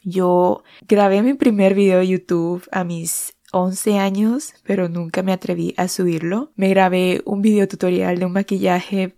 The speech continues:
para niñas y nunca lo subí, pero me parece demasiado chistoso que ese fue literalmente un sueño de mi niña interior.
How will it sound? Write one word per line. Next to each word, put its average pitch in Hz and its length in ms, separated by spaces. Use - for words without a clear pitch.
para 180 240
niñas 185 800
y 196 360
nunca 202 280
lo 285 100
subí, 294 340
pero 180 520
me 196 120
parece 180 300
demasiado 196 420
chistoso 190 640
que 208 140
ese 196 200
fue 180 640
literalmente 185 640
un 190 100
sueño 185 380
de 185 100
mi 180 80
niña 175 280
interior. - 580